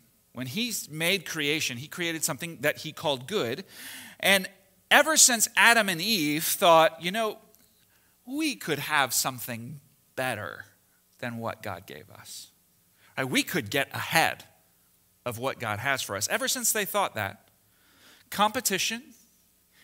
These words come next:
and fear and the fight for survival and war and oppression have defined humanity. And so God is sending his people into this land with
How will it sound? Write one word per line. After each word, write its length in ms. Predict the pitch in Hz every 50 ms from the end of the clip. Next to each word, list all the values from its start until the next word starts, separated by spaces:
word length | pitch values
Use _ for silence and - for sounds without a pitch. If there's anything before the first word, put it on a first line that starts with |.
| _ _ -
and 180 | - 123 123
fear 580 | 117 - - - 202 208 214 220 240 247 240 233 - _ _ _ _ - _ _ _ - - - - -
and 120 | - 120 123
the 60 | 123
fight 300 | - - 190 208 202 -
for 160 | - 226 214
survival 680 | - - 208 180 165 170 147 151 156 151 156 156 - -
and 280 | 131 131 127 127 123
war 580 | 135 160 214 247 226 160 127 113 110 135 185 - - - - -
and 100 | 143 139
oppression 880 | 135 - - - - - 294 302 277 220 - - - 107 - 120 185 233 - _ _ _ _ _ _ _ _
have 280 | - 202 202 180 175 -
defined 640 | 208 190 - - - 269 254 202 175 190 196 196
humanity. 640 | - - 226 226 247 262 254 170 101 - - - - _ _ _ _ _ _ _ _ _ _ _ _ _ _ _ _ - - - - - 185
And 100 | 220 214
so 120 | - 240
God 360 | 202 160 226 262 311 330 330
is 120 | 254 214 -
sending 260 | - 254 247 233 220
his 240 | 202 233 247 240 -
people 480 | - - 294 294 - - 208 190 202 - -
into 560 | 202 233 294 320 320 294 - - 269 254 240
this 480 | 185 151 143 147 254 302 294 - - 220
land 560 | 214 220 220 190 175 160 151 151 180 208 - - - - - -
with 480 | - 151 170 220 285 330 302 - -